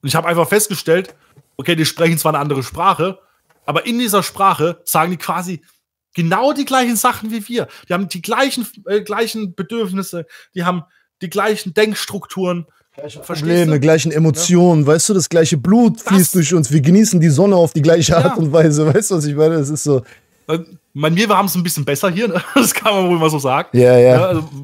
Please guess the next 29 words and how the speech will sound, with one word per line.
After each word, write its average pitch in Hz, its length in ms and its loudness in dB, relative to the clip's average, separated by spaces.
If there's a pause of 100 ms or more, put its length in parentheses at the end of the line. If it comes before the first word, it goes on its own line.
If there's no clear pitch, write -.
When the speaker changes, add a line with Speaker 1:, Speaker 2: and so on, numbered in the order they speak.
(120)
Speaker 1:
was 151 140 0
so 156 80 -2
die 143 100 -4
materiellen 139 500 -2
Geschichten 180 360 -8
angeht, 170 380 -8
Speaker 2:
Ja, 120 200 6
ja. 120 200 6
Speaker 1:
ne? 120 80 0
Und 135 60 -8
wahrscheinlich 147 300 0
auch 127 60 -4
die, 135 160 -4
die, 127 140 -6
die, 123 320 -8
die, 120 260 -8
die 123 100 -8
freiheitlichen, 156 680 -6 (340)
ne? 160 220 -4
Aber 156 180 -2
im 165 140 -6
Grunde 208 260 -2
genommen 180 380 -4 (200)
ist 160 200 -6
das 151 120 -8
Einzige, 190 400 -6
was 180 160 -4
uns 175 140 -10
unterscheidet, 160 600 -6